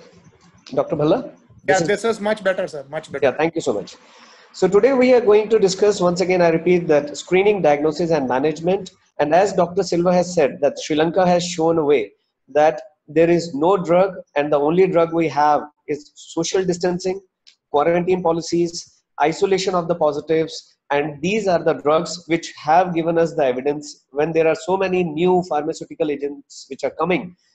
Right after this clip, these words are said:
Speaker 1: into the picture every day. There is some hope, then there are some clinical trials, there has been a lot of infodemics, but still we are not able to find one solution to this covid nineteen problem.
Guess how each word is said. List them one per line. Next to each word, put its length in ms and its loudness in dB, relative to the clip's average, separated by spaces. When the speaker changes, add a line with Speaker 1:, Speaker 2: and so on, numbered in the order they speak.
Speaker 1:
into 240 -2
the 180 -2
picture 300 -4
every 240 -4
day. 420 -2
There 120 0
is 120 -6
some 200 -4
hope, 420 -2
then 120 0
there 200 2
are 140 0
some 100 -6
clinical 420 -4
trials, 640 -2
there 200 2
has 140 -4
been 120 -8
a 280 -4
lot 140 4
of 120 -2
infodemics, 640 -4
but 160 -4
still 400 -2
we 200 -2
are 140 2
not 280 -2
able 220 -8
to 140 -12
find 380 -6
one 220 -4
solution 520 -10
to 120 -16
this 380 -6
covid 280 -4
nineteen 480 -8
problem. 340 -10